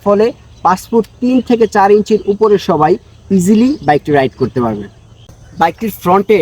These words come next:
টেলিস্কোপিক সাসপেনশন এবং রেয়ারে ডুয়াল স্প্রিং সাসপেনশন ব্যবহার করা হয়েছে। পাশাপাশি বাইকটিতে একটি সিঙ্গেল ফ্যামিলি সিট ইউজ করা হয়েছে, যার দরুন আপনি আপনার পরিবারের সাথে খুবই স্বাচ্ছন্দ্যে বাইকটি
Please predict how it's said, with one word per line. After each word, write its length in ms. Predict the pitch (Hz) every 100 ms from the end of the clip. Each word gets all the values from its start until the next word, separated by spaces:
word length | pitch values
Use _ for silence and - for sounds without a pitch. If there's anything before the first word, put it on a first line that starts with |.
| -
টেলিস্কোপিক 560 | 175 185 - 208 202 -
সাসপেনশন 540 | 185 - 202 190 185 139 - -
এবং 140 | 156 156 143 131
রেয়ারে 340 | 165 180 165 151 -
ডুয়াল 260 | 151 180 185 175
স্প্রিং 200 | - 190 180
সাসপেনশন 440 | 165 - 170 185 160
ব্যবহার 240 | 147 143 135
করা 140 | 135 127
হয়েছে। 280 | 131 123 - 104 - - -
পাশাপাশি 460 | - 220 233 214 175 - - - -
বাইকটিতে 520 | 160 175 - 208 214 226 180
একটি 160 | - 170 -
সিঙ্গেল 360 | 185 190 208 208 -
ফ্যামিলি 340 | 170 185 196 185
সিট 140 | 185 170
ইউজ 140 | 160 -
করা 140 | 147 135
হয়েছে, 280 | 131 123 113 - - - -
যার 180 | 160 185 202
দরুন 260 | 226 247 190
আপনি 160 | 160 196 180
আপনার 200 | 185 165 202
পরিবারের 380 | 214 214 208 202
সাথে 160 | 202 208 -
খুবই 200 | 175 190 -
স্বাচ্ছন্দ্যে 500 | 147 - 214 214 214 - - 131
বাইকটি 320 | 135 -